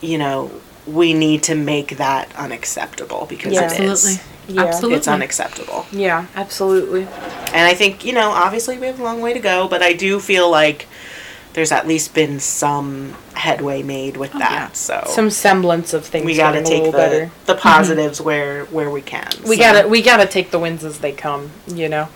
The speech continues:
Speaker 1: Absolutely.
Speaker 2: So, so, um,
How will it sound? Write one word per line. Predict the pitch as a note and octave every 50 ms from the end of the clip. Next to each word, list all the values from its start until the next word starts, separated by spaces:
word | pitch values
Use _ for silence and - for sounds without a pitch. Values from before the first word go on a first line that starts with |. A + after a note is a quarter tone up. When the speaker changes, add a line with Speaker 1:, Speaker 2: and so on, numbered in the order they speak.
| - - - - - - - - - - - -
Speaker 1:
Absolutely. | D#3 - - - - - D#3 D#3+ D#3 - - E3+ - - E3 - - - -
Speaker 2:
So, | - - - - E3 D#3 D3+ D3 - - - - - - - - - - - - - - - - - -
so, | - - - - - B3 B3 B3 B3 - - -
um, | A3 A3+ A#3 A3+ A3+ A3 A3 G#3+ G#3+ G#3+ G#3+ G#3